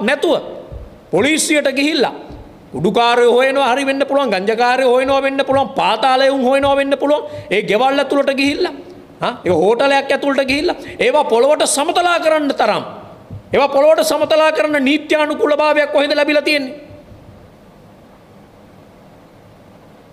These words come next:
පළවෙනි ප්‍රශ්නේ. කොහෙන්ද එහෙම එක, එක කුඩු හවු වුණත් නැතත්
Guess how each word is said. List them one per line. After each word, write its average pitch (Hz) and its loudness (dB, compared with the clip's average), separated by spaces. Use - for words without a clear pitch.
පළවෙනි 339 0
ප්‍රශ්නේ. 262 -2
කොහෙන්ද 302 0
එහෙම 294 -2
එක, - -8
එක 170 -2
කුඩු 135 -2
හවු 143 0
වුණත් 302 0
නැතත් 233 -2